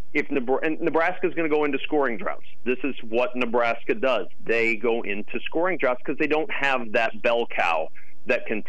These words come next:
take over a game. Lat Mayen took it over on Monday against Rutgers when they won that game in Lincoln, but there's just not a lot of those guys that you say,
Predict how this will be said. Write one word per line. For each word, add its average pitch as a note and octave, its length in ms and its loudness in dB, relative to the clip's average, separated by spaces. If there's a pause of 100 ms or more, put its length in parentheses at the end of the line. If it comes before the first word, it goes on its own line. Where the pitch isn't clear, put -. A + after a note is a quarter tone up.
take C3+ 180 0
over G#2+ 380 0
a G#2 40 -2
game. G2 320 -2
Lat A#2+ 260 0
Mayen A#2 340 0
took A#2 160 -2
it A#2+ 60 0
over A2+ 260 2
on G2+ 120 -2
Monday A2 460 0 (320)
against G#2+ 300 -2
Rutgers A2+ 420 0
when G#2+ 140 0
they G2 80 0
won G#2 280 -2
that G2+ 180 -2
game G#2 280 0 (360)
in G2+ 180 0
Lincoln, A2 340 0
but G2+ 140 -2
there's C3 160 0
just D3+ 180 -2
not B2+ 200 2
a A#2+ 40 2
lot A2+ 200 2
of A2 40 -2
those G#2+ 180 0
guys G2 340 2
that A2+ 180 -2
you G2+ 120 -2 (120)
say, F#2+ 240 0